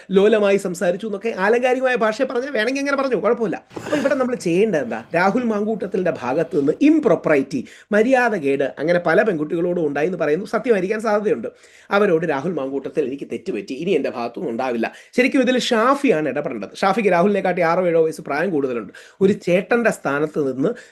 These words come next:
ഷാഫി പറ്റുമെങ്കിൽ നല്ല, നല്ല കിഴുക്ക് ചെവിക്ക് കൊടുത്തിട്ട്, "മേലാ ഇത്തരം പരിപാടിയിൽ ഏർപ്പെടരുത്, പാർട്ടിക്കും എനിക്കും നിനക്കും ഒന്നും ചീത്തപ്പേരുണ്ടാക്കരുത്, നീ ഇതുവരെ ചെയ്ത തെറ്റുകൾക്ക് നീ ക്ഷമ പറയണം, ആ ക്ഷമ പറഞ്ഞ് നീ മുമ്പോട്ട് പോകണം." രാഹുൽ മാങ്കൂട്ടത്തിൽ ഒരു ക്രിമിനൽ കുറ്റം ചെയ്തിട്ടില്ല, ഒരു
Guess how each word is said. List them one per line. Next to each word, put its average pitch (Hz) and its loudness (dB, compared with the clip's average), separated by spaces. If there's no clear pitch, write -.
ഷാഫി 208 2
പറ്റുമെങ്കിൽ 190 2
നല്ല, 160 0
നല്ല 160 0
കിഴുക്ക് 196 -2
ചെവിക്ക് 147 -2
കൊടുത്തിട്ട്, 135 -6
"മേലാ 190 2
ഇത്തരം 156 0
പരിപാടിയിൽ 143 2
ഏർപ്പെടരുത്, 131 -2
പാർട്ടിക്കും 147 -2
എനിക്കും 143 0
നിനക്കും 135 -2
ഒന്നും 147 -2
ചീത്തപ്പേരുണ്ടാക്കരുത്, 120 -2
നീ 220 2
ഇതുവരെ 185 2
ചെയ്ത 139 0
തെറ്റുകൾക്ക് 139 0
നീ 120 -6
ക്ഷമ 147 0
പറയണം, 117 0
ആ 196 2
ക്ഷമ 170 2
പറഞ്ഞ് 139 -2
നീ 156 -4
മുമ്പോട്ട് 151 2
പോകണം." 123 -8
രാഹുൽ 175 4
മാങ്കൂട്ടത്തിൽ 202 0
ഒരു 175 0
ക്രിമിനൽ 202 0
കുറ്റം 208 -4
ചെയ്തിട്ടില്ല, 175 -2
ഒരു 185 0